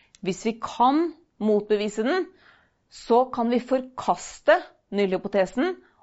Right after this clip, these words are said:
og dermed akseptere alternativhypotesen.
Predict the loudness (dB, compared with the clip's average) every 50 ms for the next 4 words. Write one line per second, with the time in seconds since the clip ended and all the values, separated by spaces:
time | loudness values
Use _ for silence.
0 | _ -4 -2 0 2 2 2 2 0 0 0 0 0 -2 -4 -6 -6 -6 -8 -14
1 | -10 -10 -10 -10 -10 -6 -2 0 2 2 2 2 2 0 0 -2 -4 -4 -4 -4
2 | -4 -4 -4 -4 -2 -4 -4 -4 -4 -4 -4 -4 -6 -10 _ _ -6 -6 -4 -4
3 | -2 -2 -2 -4 -4 -6 -10 -12 -12